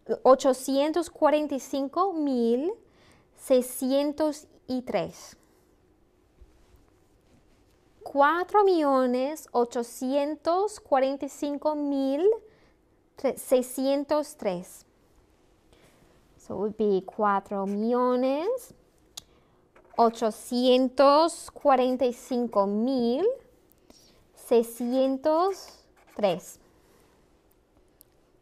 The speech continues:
Ok, uno más. Un millón novecientos cincuenta mil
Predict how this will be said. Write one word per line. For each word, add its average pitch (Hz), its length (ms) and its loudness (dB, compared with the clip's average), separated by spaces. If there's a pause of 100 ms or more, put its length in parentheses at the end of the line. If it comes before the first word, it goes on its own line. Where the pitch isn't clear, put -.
(720)
Ok, 277 120 -16 (500)
uno 320 240 0
más. 190 480 -2 (760)
Un 381 280 8
millón 226 480 2 (840)
novecientos 311 880 0
cincuenta 269 720 0
mil 269 500 2